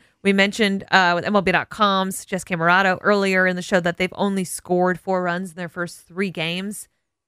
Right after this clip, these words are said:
That has to change, Ben, because we know pitching is going to be an issue. Um, Erick Fedde getting the start today. A little uncertain about the rotation in Atlanta beyond Erick Fedde, uh, because Anibal Sanchez is dealing with a little bit of a stiff neck.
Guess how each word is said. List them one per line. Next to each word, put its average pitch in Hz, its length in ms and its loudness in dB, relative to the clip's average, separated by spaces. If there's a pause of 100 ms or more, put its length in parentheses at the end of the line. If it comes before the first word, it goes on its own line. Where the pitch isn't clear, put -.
(180)
That 208 320 4
has 214 220 2
to 185 80 -14
change, 185 360 -4
Ben, 156 300 -4 (240)
because 180 260 -2
we 196 100 0
know 214 240 4
pitching 190 380 -2
is 175 140 -6
going 180 260 -4
to 170 60 -6
be 170 140 -4
an 147 100 -10
issue. 151 480 -8 (260)
Um, 165 240 -10
Erick 226 240 2
Fedde 214 500 0 (280)
getting 202 260 4
the 190 80 -2
start 190 420 0
today. 180 540 0 (260)
A 170 120 0
little 226 340 2
uncertain 220 560 0
about 190 240 2
the 208 80 -2
rotation 190 600 -2
in 185 120 -4
Atlanta 180 920 0 (320)
beyond 190 500 2
Erick 175 240 0
Fedde, 180 400 0 (300)
uh, 160 280 -2
because 185 280 -6
Anibal 175 300 -4
Sanchez 208 440 0
is 185 100 -6
dealing 175 220 -6
with 170 80 -10
a 165 60 -14
little 170 120 -8
bit 160 120 -8
of - 80 -12
a 156 40 -16
stiff - 360 -10
neck. 226 420 0